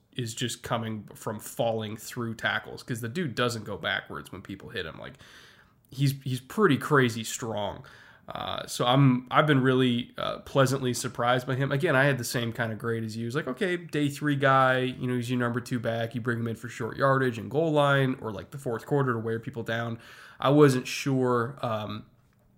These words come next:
if he could be, like, that true number one three down back, but I'll be damned, he's, he's done the role, and he's done it very, very well. So big ups to James Robinson. Uh, number two on the list is Clyde Ed-, Edwards-Helaire, excuse me. Uh, no surprise there.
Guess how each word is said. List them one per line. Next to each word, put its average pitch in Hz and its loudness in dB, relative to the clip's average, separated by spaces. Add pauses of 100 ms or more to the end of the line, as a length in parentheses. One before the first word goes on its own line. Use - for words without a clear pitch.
(140)
if 139 -4
he 139 -2
could 123 -2
be, 127 0
like, 117 -2
that 107 -4
true 131 0
number 117 0
one 113 -2
three 120 -6
down 104 -6
back, - 0 (420)
but 117 0 (280)
I'll 143 -4
be 147 2
damned, 135 2
he's, 135 0
he's 156 -2
done 143 4
the 131 2
role, 135 4
and 123 0
he's 131 0
done 120 -2
it 101 -12
very, 131 4
very 107 -2
well. 98 -4
So 92 -10 (100)
big 131 0
ups 123 -2
to 120 -8
James 110 -6
Robinson. 110 -4 (600)
Uh, 107 -2 (340)
number 147 4
two 165 -2
on 156 0
the 147 0
list 139 0
is 117 -6
Clyde 131 2
Ed-, 123 -2
Edwards-Helaire, 120 0
excuse 123 -8
me. 117 -6
Uh, 107 -10
no 127 2
surprise 117 -2
there. 110 -4